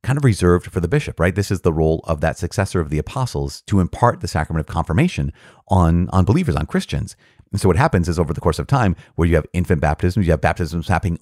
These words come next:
happening all of the time, and the bishop can't be there all of the time.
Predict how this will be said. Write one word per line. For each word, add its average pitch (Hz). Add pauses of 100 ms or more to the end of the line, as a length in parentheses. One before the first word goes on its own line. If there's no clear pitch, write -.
(120)
happening 98
all 98
of 71
the 78
time, 90 (400)
and 98
the 92
bishop -
can't 113
be 135
there -
all 78
of 67
the 71
time. 69